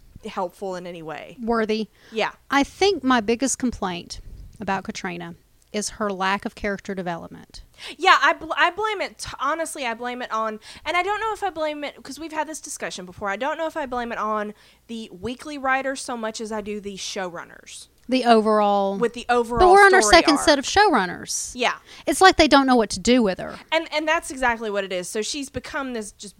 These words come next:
Speaker 1: boring, useless character.
Speaker 2: So,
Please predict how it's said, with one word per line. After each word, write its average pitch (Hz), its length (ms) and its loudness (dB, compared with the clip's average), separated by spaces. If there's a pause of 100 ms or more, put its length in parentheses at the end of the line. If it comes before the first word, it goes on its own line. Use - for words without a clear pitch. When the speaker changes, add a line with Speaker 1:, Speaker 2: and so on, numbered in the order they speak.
(220)
Speaker 1:
boring, 247 580 -4
useless 202 600 -10
character. - 640 -10
Speaker 2:
So, 285 320 2